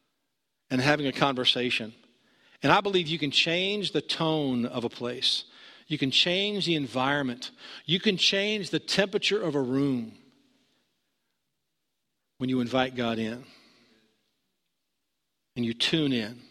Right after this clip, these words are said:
And I think that's what it's about. Pray like it's a private conversation.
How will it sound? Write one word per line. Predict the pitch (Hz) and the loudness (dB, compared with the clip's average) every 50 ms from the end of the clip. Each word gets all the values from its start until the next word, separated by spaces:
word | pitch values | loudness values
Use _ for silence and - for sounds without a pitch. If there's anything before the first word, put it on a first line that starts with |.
| - _ _ _ _ _ _ _ _ _ _ _ _ - | -20 _ _ _ _ _ _ _ _ _ _ _ _ -6
And | 131 131 | -2 -2
I | 135 | 0
think | 127 165 156 135 - | 0 -2 -2 -2 0
that's | 151 151 147 - - - | 0 0 0 0 -2 -2
what | 139 123 117 | -2 -2 -2
it's | - - | 0 -2
about. | 123 101 110 113 120 135 135 117 - - - - _ _ _ _ _ _ _ _ _ _ _ _ _ _ - | -2 -2 -4 -6 -6 -8 -12 -14 -16 -18 -20 -20 _ _ _ _ _ _ _ _ _ _ _ _ _ _ -6
Pray | - - 165 160 147 135 123 113 104 - - - - - - - - | 2 2 4 4 4 2 0 -2 -4 -6 -12 -20 -20 -20 -20 -8 -2
like | - 127 127 127 120 120 - - - - _ _ _ _ _ _ _ _ _ _ _ _ _ _ _ _ - | 2 4 4 4 2 -2 -6 -16 -18 -20 _ _ _ _ _ _ _ _ _ _ _ _ _ _ _ _ -4
it's | 131 - - | -2 0 0
a | 123 | -2
private | - - 143 131 131 123 120 123 - | 0 0 2 2 2 2 0 -4 -6
conversation. | - - 131 123 117 117 107 - - 113 104 98 - 120 120 | -2 -2 0 0 0 2 2 2 2 2 0 -2 -2 -4 -4